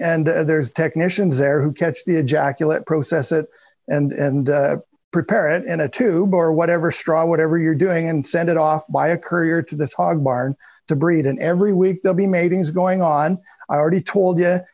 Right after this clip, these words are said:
the gestation period, which you accurately, uh, remembered from your college days, three months, three weeks, three days, two and a half times a year, each sow gets bred, but, um, almost every week someone's getting bred in, in most modern day hog farms. That's how we would run them.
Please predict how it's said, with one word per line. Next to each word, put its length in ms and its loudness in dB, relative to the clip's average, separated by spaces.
the 80 -2
gestation 580 -2
period, 240 0
which 220 -2
you 220 -2
accurately, 720 -2
uh, 200 -2
remembered 480 0
from 140 -2
your 140 -2
college 420 0
days, 280 0
three 200 -4
months, 280 -2
three 200 -2
weeks, 240 -2
three 140 0
days, 360 0
two 120 0
and 80 2
a 40 0
half 240 -2
times 260 0
a 60 0
year, 180 2
each 260 -2
sow 360 0
gets 240 0
bred, 400 0
but, 220 0
um, 220 -6
almost 440 0
every 260 2
week 260 0
someone's 520 -2
getting 260 0
bred 280 -2
in, 140 -4
in 180 -4
most 220 -4
modern 300 -2
day 140 0
hog 300 -2
farms. 240 -6
That's 160 -4
how 120 0
we 140 -4
would 180 -4
run 200 -4
them. 120 -6